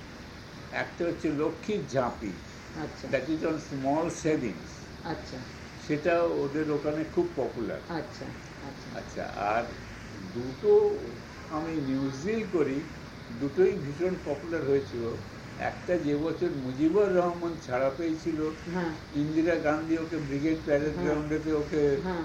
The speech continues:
Speaker 1: প্রেজেন্ট করলেন,
Speaker 2: হ্যাঁ, হ্যাঁ।
Speaker 1: সে আমার তোলা সমস্ত।
Speaker 2: আচ্ছা, আচ্ছা।
Speaker 1: সেইটা খুব পপুলার হয়েছিল।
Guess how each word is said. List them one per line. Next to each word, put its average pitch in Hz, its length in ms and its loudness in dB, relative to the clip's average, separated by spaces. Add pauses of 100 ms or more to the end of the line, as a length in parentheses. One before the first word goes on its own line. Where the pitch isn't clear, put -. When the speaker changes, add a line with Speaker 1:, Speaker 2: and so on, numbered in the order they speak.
(960)
Speaker 1:
প্রেজেন্ট 170 320 4 (100)
করলেন, 156 320 2
Speaker 2:
হ্যাঁ, 170 240 -2 (220)
হ্যাঁ। 160 180 -4 (120)
Speaker 1:
সে 160 200 2
আমার 143 280 2 (140)
তোলা 90 300 -2 (120)
সমস্ত। 98 220 -4
Speaker 2:
আচ্ছা, - 280 -6 (340)
আচ্ছা। - 500 -12
Speaker 1:
সেইটা 143 340 2
খুব 175 200 2
পপুলার 165 340 -2
হয়েছিল। 156 500 -2